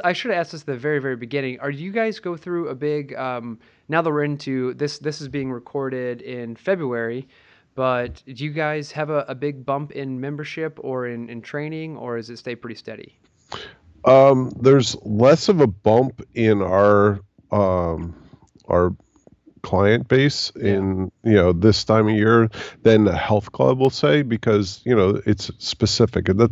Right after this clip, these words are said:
Speaker 2: the ticket price is higher, and, you know, you got, um, you know, a health club, you know, you, g-,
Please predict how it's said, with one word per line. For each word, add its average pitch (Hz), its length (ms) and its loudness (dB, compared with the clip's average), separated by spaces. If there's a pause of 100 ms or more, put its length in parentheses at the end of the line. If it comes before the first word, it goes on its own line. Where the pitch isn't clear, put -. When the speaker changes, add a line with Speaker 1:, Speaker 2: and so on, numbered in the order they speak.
(120)
Speaker 2:
the 90 120 4
ticket 107 380 0
price 107 320 2
is 107 100 -6
higher, 92 400 4 (340)
and, 104 520 4
you 117 80 2
know, 92 240 2
you 95 180 -2
got, 104 220 6 (640)
um, 87 600 -4 (160)
you 107 80 2
know, 87 120 2
a 98 280 4
health 123 300 2
club, 104 260 2
you 90 140 -2
know, 87 320 -4
you, 95 280 -6
g-, 92 200 -6